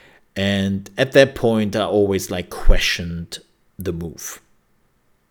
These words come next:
Okay, but Mo, you have to admit, development costs did go up over the years. Like, a video game did cost more to make.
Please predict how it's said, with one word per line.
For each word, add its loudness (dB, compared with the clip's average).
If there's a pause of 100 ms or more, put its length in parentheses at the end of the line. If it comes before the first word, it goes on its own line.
(1040)
Okay, -4
but -8
Mo, 0 (920)
you -6
have -4
to -2
admit, -4 (720)
development -2
costs -8
did -6
go -8
up -6
over -12
the -14
years. -12 (440)
Like, -12 (300)
a -4
video -4
game -2
did -10
cost -10
more -6
to -12
make. -8